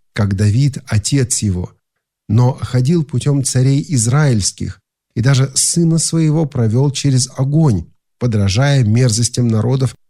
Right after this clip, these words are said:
которых прогнал Господь от лица сынов Израилевых». То есть он пал настолько низко, насколько мог пасть. Четвертый стих. «И совершал жертвы и курения на высотах,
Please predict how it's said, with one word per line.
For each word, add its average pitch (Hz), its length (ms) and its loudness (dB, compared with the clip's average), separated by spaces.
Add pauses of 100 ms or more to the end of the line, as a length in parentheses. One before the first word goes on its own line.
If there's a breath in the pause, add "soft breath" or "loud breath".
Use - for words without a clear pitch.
(260)
которых - 460 -2
прогнал 120 500 2
Господь 107 640 -2
от - 160 -4
лица 92 460 -2
сынов 92 480 -2
Израилевых». 90 640 -2 (480)
То 156 80 0
есть 131 220 -2
он 147 260 2
пал 156 460 -2
настолько 131 520 0
низко, 151 600 0
насколько 143 500 -2
мог 131 540 0
пасть. 113 540 -2 (420)
Четвертый 131 540 -2
стих. - 320 -4 (100)
«И 143 100 0
совершал 127 680 0
жертвы 131 580 0
и 127 60 -2
курения 131 560 2
на 117 120 2
высотах, 127 580 -2